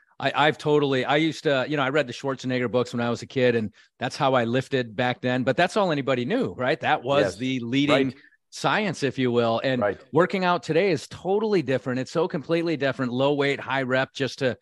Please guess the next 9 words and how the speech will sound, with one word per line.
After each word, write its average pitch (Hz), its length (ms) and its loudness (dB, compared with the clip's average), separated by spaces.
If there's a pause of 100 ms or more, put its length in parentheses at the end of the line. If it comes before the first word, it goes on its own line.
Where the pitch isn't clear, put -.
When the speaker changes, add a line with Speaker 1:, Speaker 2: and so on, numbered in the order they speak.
(260)
Speaker 1:
to 127 120 -2
briefly, 139 520 4
you 123 160 -2
know, 123 180 2
hit 120 140 -2
the 123 100 -12
surface 131 440 -2
on 123 160 0
something. 117 480 -4